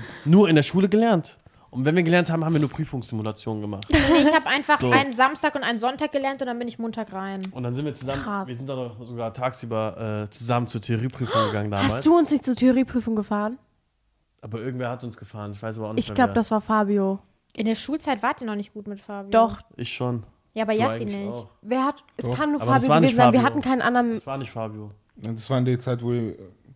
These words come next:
Speaker 4: alles,
Speaker 1: Das war nicht
Speaker 4: ich hab
Speaker 1: Fabio,
Speaker 4: euch
Speaker 1: das
Speaker 4: überall
Speaker 1: war einer von
Speaker 4: hingefahren.
Speaker 1: unserer Klasse.
Speaker 3: Nein.
Speaker 1: Tim oder so, doch, safe.
Speaker 3: Nein, nein, ich bin mir eigentlich sicher, dass Fabio
Speaker 1: Ist
Speaker 3: war,
Speaker 1: ja auch
Speaker 3: aber
Speaker 1: egal,
Speaker 3: egal.
Speaker 1: auf jeden Fall,
Speaker 4: Ich kann mich
Speaker 1: ähm,
Speaker 4: nicht
Speaker 1: sind wir
Speaker 4: erinnern.
Speaker 1: dann zur Theorieprüfung.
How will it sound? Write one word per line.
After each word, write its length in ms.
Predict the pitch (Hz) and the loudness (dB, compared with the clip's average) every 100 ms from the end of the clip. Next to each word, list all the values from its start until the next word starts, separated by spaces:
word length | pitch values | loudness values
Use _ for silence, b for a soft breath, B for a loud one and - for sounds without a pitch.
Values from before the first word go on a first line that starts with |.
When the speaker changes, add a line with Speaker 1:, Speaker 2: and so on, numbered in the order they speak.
| _ _ - | _ _ -2
Speaker 4:
alles, 460 | 135 123 113 - 120 | 0 0 -4 -12 -10
Speaker 1:
Das 160 | 117 | -4
war 140 | 147 147 | -4 -4
nicht 80 | |
Speaker 4:
ich 60 | - | -4
hab 60 | 123 | -4
Speaker 1:
Fabio, 100 | 120 | -2
Speaker 4:
euch 60 | 120 | -2
Speaker 1:
das 80 | |
Speaker 4:
überall 120 | 135 123 | 2 2
Speaker 1:
war 40 | |
einer 100 | 117 | 2
von 80 | 110 | 0
Speaker 4:
hingefahren. 240 | 123 107 | -2 -2
Speaker 1:
unserer 60 | 113 - | -4 -6
Klasse. 400 | 120 - 110 101 _ _ _ | -8 -6 -10 -10 _ _ _
Speaker 3:
Nein. 240 | 208 214 214 | 0 2 2
Speaker 1:
Tim 160 | - | 2
oder 180 | 135 117 | 2 -2
so, 120 | 110 | -2
doch, 200 | 107 117 | -2 -2
safe. 300 | - 127 123 - - _ _ _ _ | -2 -2 -2 -4 -16 _ _ _ _
Speaker 3:
Nein, 160 | 240 233 | 2 4
nein, 200 | 226 226 | 4 2
ich 100 | - | -2
bin 120 | 240 | -2
mir 60 | 226 | 0
eigentlich 160 | 214 | 0
sicher, 200 | 214 208 | -4 -4
dass 140 | 214 202 | -4 -4
Fabio 220 | 214 202 | -4 0
Speaker 1:
Ist 60 | 202 | 4
Speaker 3:
war, 80 | |
Speaker 1:
ja 60 | 185 | 6
auch 40 | |
Speaker 3:
aber 80 | 156 | 8
Speaker 1:
egal, 120 | 151 160 | 8 8
Speaker 3:
egal. 100 | 156 | 8
Speaker 1:
auf 80 | 143 | 6
jeden 140 | 165 | 2
Fall, 220 | 165 151 | 4 6
Speaker 4:
Ich 40 | 147 | 6
kann 100 | 147 | 6
mich 100 | 139 | 8
Speaker 1:
ähm, 60 | 127 | 6
Speaker 4:
nicht 120 | 117 | 4
Speaker 1:
sind 100 | 110 | 2
wir 40 | 107 | 4
Speaker 4:
erinnern. 120 | 110 | 4
Speaker 1:
dann 100 | 135 | 4
zur 100 | 123 | 2
Theorieprüfung. 840 | 139 127 160 - 185 180 156 120 | 2 2 2 0 0 4 4 2